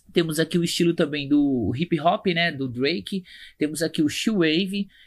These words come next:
e temos aqui outros, né, como vocês podem ver. Bom, aqui tá falando que tem mais ou menos setecentos e setenta e sete, né, é, drops de midis, né, que você pode aí tá utilizando,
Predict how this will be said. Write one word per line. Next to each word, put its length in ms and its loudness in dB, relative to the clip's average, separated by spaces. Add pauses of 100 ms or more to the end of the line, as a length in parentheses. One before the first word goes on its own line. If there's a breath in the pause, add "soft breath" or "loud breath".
e 120 -4
temos 300 0
aqui 280 -4
outros, 500 0
né, 120 -6
como 160 -8
vocês 260 -4
podem 300 -2
ver. 180 -4
Bom, 240 0
aqui 220 -6
tá 100 0
falando 300 0
que 120 -2
tem 120 -2
mais 220 2
ou 60 2
menos 220 0
setecentos 500 0
e 40 0
setenta 260 -2
e 60 0
sete, 440 0
né, 360 -6
é, 440 -2
drops 460 0
de 160 -8
midis, 480 -8
né, 160 -2
que 100 -14
você 120 -6
pode 320 -4
aí 120 -4
tá 140 -4
utilizando, 800 -4